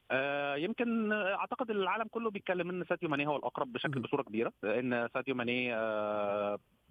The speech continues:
Speaker 1: قدم موسم قوي جدًا. هو الرابع في استفتاء البالون دور لفرانس فوتبول ك-، كرابع أفضل لاعب في العالم.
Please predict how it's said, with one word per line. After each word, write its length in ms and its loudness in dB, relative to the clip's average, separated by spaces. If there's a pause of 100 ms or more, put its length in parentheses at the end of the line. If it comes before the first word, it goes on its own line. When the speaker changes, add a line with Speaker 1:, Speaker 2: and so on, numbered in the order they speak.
(160)
Speaker 1:
قدم 220 0
موسم 260 2 (100)
قوي 200 2
جدًا. 540 0
هو 200 0
الرابع 360 -2
في 320 -4
استفتاء 420 -2
البالون 420 0
دور 260 0
لفرانس 460 0
فوتبول 360 -2
ك-، 360 0
كرابع 340 0
أفضل 180 -2
لاعب 140 2
في 100 -8
العالم. 300 0